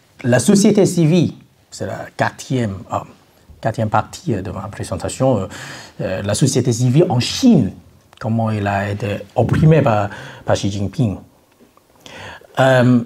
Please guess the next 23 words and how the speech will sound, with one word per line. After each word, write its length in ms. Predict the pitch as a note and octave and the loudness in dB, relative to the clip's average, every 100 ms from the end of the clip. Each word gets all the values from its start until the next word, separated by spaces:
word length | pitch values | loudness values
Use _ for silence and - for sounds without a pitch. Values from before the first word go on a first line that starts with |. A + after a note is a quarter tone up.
| - | 0
le 140 | C3 | 0
premier, 640 | C3 - A3+ A#3+ F#3+ - - _ _ _ - - | 2 4 6 6 6 2 -4 _ _ _ -20 -8
le 80 | C#3+ | -6
premier, 360 | - E3 F3 E3 B2+ | 0 4 6 4 4
euh, 300 | B2+ G#2+ G#2 A2 | 2 2 -2 -4
point, 280 | - D#3+ D#3 | -2 0 2
c'est, 280 | C#3 A#2+ A2+ - - - | 0 0 -2 -10 -20 -6
c'est 160 | - | 0
la 80 | B2 | 2
chute 420 | A#2+ - F#3 B2 | 2 2 2 2
des 480 | C#3 A#2+ G#2+ G#2+ G#2+ | -2 -2 -2 -4 -2
O 120 | C3 | 0
N 100 | B2+ | 0
G 220 | B2+ F#3 D3 | 2 4 2
que 80 | |
j'ai 140 | G#2 G2 | 0 -6
déjà 200 | F#2+ - | -8 -8
évoqué, 680 | A2 G#2+ F#2+ D3 F#3+ A3+ - _ _ _ _ _ _ _ | -6 -6 -2 0 0 -2 -10 _ _ _ _ _ _ _
et 40 | A2+ | -8
aussi 160 | G#2+ | -2
la 120 | A#2 G#2+ | -2 0
chute 360 | - G3 D3+ | 2 2 2
de, 360 | A#2+ A2 G#2+ | -2 -2 -2